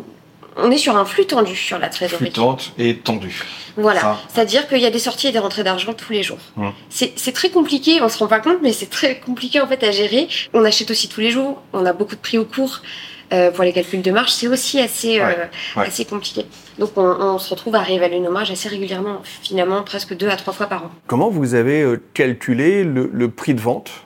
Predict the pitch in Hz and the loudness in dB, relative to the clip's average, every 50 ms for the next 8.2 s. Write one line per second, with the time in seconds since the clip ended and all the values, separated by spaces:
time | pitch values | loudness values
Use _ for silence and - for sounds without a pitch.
0 | _ _ - 117 113 113 110 107 104 104 101 101 101 104 107 104 110 110 104 - | _ _ -8 -2 -2 0 0 0 -2 -2 -4 -4 -4 -4 -4 -2 -4 -4 -4 -4
1 | - 104 113 147 185 - _ _ - - - - 151 156 165 185 226 285 294 294 | -6 -4 -4 -4 -6 -8 _ _ -16 -16 -8 -4 -2 2 4 4 4 2 4 2
2 | 277 240 - - - - 233 220 202 190 190 - - - - 190 220 277 339 294 | 0 0 2 -2 -2 2 2 2 2 2 -2 -6 -10 -4 0 0 0 0 0 -6
3 | - - - - 143 190 165 - 214 196 196 - - - - - 185 196 262 - | -8 -6 0 0 0 2 2 0 0 0 -2 -6 -10 -12 -6 -4 -2 -2 -2 -4
4 | - - - 113 - - - - 196 202 - - - 269 254 240 214 208 214 220 | -6 -4 -4 -4 -4 -6 -2 0 0 0 0 0 2 2 2 2 4 4 4 4
5 | 247 233 220 - - 185 185 180 180 180 180 175 175 175 170 160 160 156 139 143 | 4 2 -4 -4 0 2 2 4 4 4 4 4 2 2 0 -2 -2 -2 -2 -2
6 | 175 196 208 196 196 220 208 - 214 196 185 190 190 190 185 185 180 180 175 - | 2 2 2 4 4 4 2 2 0 -2 -2 0 0 0 0 0 -4 -6 -6 -6
7 | - - 247 262 - - - - - - - - 185 185 180 175 170 170 165 156 | -6 -6 -6 -6 -4 -6 -6 -6 -10 -18 -8 -4 0 0 0 0 0 -2 -4 -4
8 | 156 131 110 | -6 -8 -8